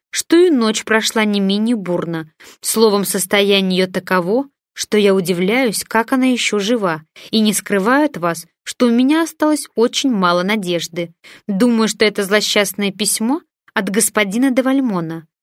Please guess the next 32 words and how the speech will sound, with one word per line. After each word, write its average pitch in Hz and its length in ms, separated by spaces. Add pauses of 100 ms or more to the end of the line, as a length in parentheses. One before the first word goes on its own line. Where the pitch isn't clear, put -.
(100)
Но 269 180
о 330 80
чём 302 300
он 202 100
решается 262 600
теперь 214 340
писать 254 500
ей? 160 200 (420)
Простите, 214 580
дорогой 185 380
друг 180 340
мой, 165 300 (200)
я 220 200
стараюсь 208 440
воздержаться 202 680
от 202 80
каких-либо 202 520
рассуждений 185 680
на 180 80
его 185 200
счёт, 175 440 (320)
но 226 180
горько 226 460
видеть, 170 420
как 185 200
погибает 185 540
жалостным 180 600
образом 175 480
женщина, 160 720 (320)
доселе 262 440
такая 254 360
счастливая 202 840